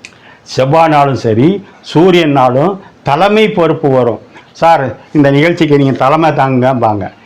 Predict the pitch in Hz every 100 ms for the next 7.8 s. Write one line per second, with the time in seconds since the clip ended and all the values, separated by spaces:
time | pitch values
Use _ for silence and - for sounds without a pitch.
0 | - - 151 160 139 131 175 175 143 139
1 | 143 151 160 165 139 135 98 - - -
2 | 143 135 131 127 120 123 117 113 120 170
3 | 175 175 165 147 131 113 113 113 165 175
4 | 151 143 151 151 131 127 98 - - _
5 | - 143 170 170 160 135 123 127 165 147
6 | 120 113 101 95 - - - - 170 170
7 | 180 180 170 147 139 143 135